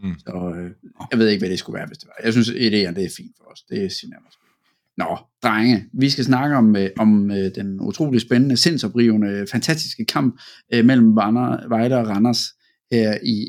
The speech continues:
Speaker 2: i fredags. Og jeg var så heldig, at, øh, jeg var blevet inviteret i teateret. Så jeg så ikke kampen, så jeg siger tusind tak til, til Vejle Boldklub for at have deres, øh, premium med, hvor jeg kunne få lov til at se kampen bagefter,
Speaker 1: <laughs>
Speaker 2: øh, i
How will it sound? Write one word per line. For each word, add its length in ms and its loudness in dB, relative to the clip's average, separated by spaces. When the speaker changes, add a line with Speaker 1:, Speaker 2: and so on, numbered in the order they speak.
Speaker 2:
i 80 -12
fredags. 420 -2
Og 340 -4
jeg 140 2
var 140 -4
så 140 -8
heldig, 440 -2
at, 100 -12
øh, 220 -4
jeg 100 2
var 120 0
blevet 140 2
inviteret 420 -2
i 120 -6
teateret. 440 -2
Så 180 -2
jeg 240 0
så 200 2
ikke 140 0
kampen, 340 0
så 120 -4
jeg 180 4
siger 140 -2
tusind 320 -4
tak 220 -6
til, 640 -2
til 80 -4
Vejle 180 0
Boldklub 340 -4
for 180 -2
at 60 2
have 200 0
deres, 200 -4
øh, 240 -2
premium 240 4
med, 140 4
hvor 100 -2
jeg 80 0
kunne 60 -8
få 60 -2
lov 100 -2
til 120 -4
at 40 0
se 100 -8
kampen 280 -2
bagefter, 420 -2
Speaker 1:
<laughs> 260 -10
Speaker 2:
øh, 340 2
i 140 -2